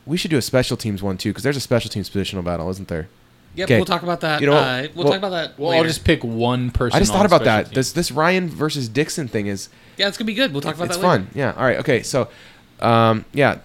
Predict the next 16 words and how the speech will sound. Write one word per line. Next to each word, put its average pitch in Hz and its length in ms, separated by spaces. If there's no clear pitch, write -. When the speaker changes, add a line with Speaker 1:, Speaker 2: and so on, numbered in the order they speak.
Speaker 1:
the, 120 320
uh, 117 80
movie 143 240
zone 110 220
this 95 180
week. 90 320
Uh, 104 300
I, 147 280
uh, 131 240
f-, - 340
someone 190 280
I 165 100
know, 101 240
uh, 92 260
isn't 107 120
it? 104 120